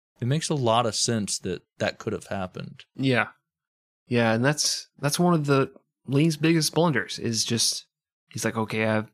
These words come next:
Speaker 2: he was so attached to land and cities that he couldn't just draw the war out. You know, one of the great things that George Washington did as a general is realize that cities and, you know, landmarks don't fucking matter at all.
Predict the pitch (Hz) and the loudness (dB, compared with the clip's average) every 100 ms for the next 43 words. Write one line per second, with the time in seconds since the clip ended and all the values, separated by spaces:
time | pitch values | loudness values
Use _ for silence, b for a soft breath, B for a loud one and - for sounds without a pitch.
0 | - - 120 123 120 110 151 143 - 135 | -16 -4 0 2 2 2 4 4 4 2
1 | 127 - 113 117 123 131 127 113 123 - | 2 0 -2 4 4 4 4 2 0 2
2 | 151 117 107 104 117 113 110 120 113 107 | 2 2 0 0 2 0 0 -2 -2 -2
3 | 110 - 113 110 110 110 117 113 113 - | -4 -2 0 2 2 2 4 4 0 -2
4 | b b b _ 131 120 123 143 127 120 | b b b _ 0 4 4 4 4 4
5 | 131 135 - 127 120 113 110 110 117 113 | 2 2 2 2 4 2 -2 -2 2 2
6 | 107 113 135 147 139 131 127 120 135 135 | 2 4 4 4 -2 0 0 4 4 4
7 | - 127 123 117 135 135 127 110 120 117 | 0 0 2 2 4 4 4 2 2 2
8 | 113 117 113 113 - - _ _ - 135 | 4 2 2 -2 -4 -16 _ _ 2 4
9 | 127 123 120 117 113 110 107 104 _ _ | 4 4 4 4 2 -2 -2 -8 _ _
10 | _ _ _ - 113 104 101 _ _ - | _ _ _ -2 0 0 -2 _ _ -20
11 | - - 123 127 131 113 110 - 117 - | -20 -4 2 4 6 4 2 2 0 2
12 | 127 117 107 104 - 120 117 113 107 120 | 2 2 -2 -4 0 2 4 2 4 4
13 | 127 113 113 | 4 2 -4